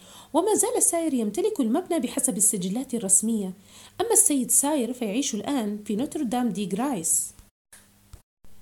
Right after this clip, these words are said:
اقترحت آن أن نذهب لمقابلة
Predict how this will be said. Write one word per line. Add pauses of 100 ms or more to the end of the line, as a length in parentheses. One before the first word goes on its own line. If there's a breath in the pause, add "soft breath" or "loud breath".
اقترحت
آن
أن
نذهب (120)
لمقابلة